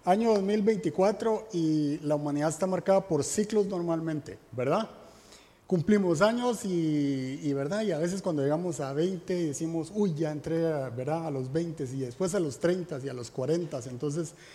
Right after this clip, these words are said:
Eh, yo no sé si alguna vez has reflexionado eso, pero ese tiempo, ¿verdad? Para la gente que no cree en Dios,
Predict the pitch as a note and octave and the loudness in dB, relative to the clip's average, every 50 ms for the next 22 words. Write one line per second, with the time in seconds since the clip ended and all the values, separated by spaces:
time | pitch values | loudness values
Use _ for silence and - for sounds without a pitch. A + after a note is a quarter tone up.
0 | - - - - - - - _ _ - D#3 D3+ D3+ D3 C#3+ B2+ B2 - - - | -20 -20 -20 -20 -20 -20 -20 _ _ -2 -2 0 0 0 -2 -4 -6 -10 -18 -20
1 | - - - - - - - - - - - _ _ - _ _ _ _ _ F#3+ | -20 -20 -20 -20 -20 -20 -20 -20 -20 -20 -20 _ _ -20 _ _ _ _ _ -6
2 | C3 D3 E3 F3 E3 F#3 F#3+ E3+ G3+ F#3+ F3 F3 F#3 F3+ F3+ F3 F3 E3 F3 F#3 | -2 0 0 0 2 0 0 2 2 2 2 0 0 0 0 0 0 0 0 0
3 | F3+ F3+ F#3 F3 F#3 G3 D#3+ C#3 D#3+ D#3 D#3 E3 D#3+ D#3+ E3 E3+ E3+ E3 - F#3+ | 0 0 -2 -2 -2 -4 -2 -2 -4 -2 0 0 2 2 2 2 2 0 -2 -4
4 | F3+ - F#3+ F3 E3 D3 B2+ B2+ - - D#3 C#3+ C#3 C#3+ F3 D#3+ - F#3 G3 G#3+ | -2 -2 0 0 0 0 0 -2 -4 -2 -2 -2 -2 -2 -4 -4 0 0 0 0
5 | A3+ G#3 - B3 B3 B3+ A#3+ - - - B2 B2+ A#2+ B2+ E3 G#3+ A#3 G3 - - | 0 0 -2 -2 -2 -2 -6 -12 -12 -8 -6 -4 -2 0 0 0 0 -2 -6 -10
6 | - - - - C3+ B2+ A#2+ A#2+ G#2+ C#3+ D#3 E3+ E3 G#3 F#3 E3+ E3 F3 E3+ E3+ | -18 -10 -2 0 0 2 2 0 0 -2 -2 -2 0 0 0 0 0 -2 -4 -2
7 | - F#3 F#3 F#3 F3+ F3+ E3 F#3 G#3 A3+ A#3+ A#3 - - | -2 0 0 0 0 0 2 2 4 4 2 0 -4 -8